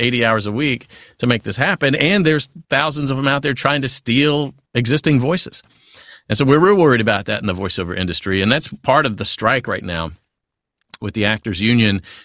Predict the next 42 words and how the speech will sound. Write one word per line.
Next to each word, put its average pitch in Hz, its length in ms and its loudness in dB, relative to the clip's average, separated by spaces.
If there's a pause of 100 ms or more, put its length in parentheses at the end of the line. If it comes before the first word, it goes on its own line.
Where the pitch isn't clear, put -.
(100)
and 110 240 0
probably 123 400 0
the 98 100 -2
video 120 240 2
game 98 220 0
strike 101 320 -2
that's - 160 -8
about 113 300 -2
to 78 100 -8
happen. 78 240 -12
We've 123 240 0
authorized 120 540 0
a 95 40 -6
video 90 280 -4
game 85 180 -6
strike. 87 380 -4
It 92 100 -6
hasn't 98 260 -4
begun 90 300 -4
yet. 71 240 -8 (580)
Um, 90 460 -2 (340)
but 110 160 0
a 113 60 0
lot 127 280 0
of 123 80 0
that 110 200 2
is 98 160 -4
the 101 160 -6
A 110 180 0
I 104 240 2
harvesting 107 720 -2
and 98 180 -4
implementing 117 720 0
measures 107 540 -2
to - 140 -10
protect 117 480 -4
us 104 120 -4
all 98 360 0
from 95 260 -8
the 92 120 -4
A 101 140 0
I, 95 400 -2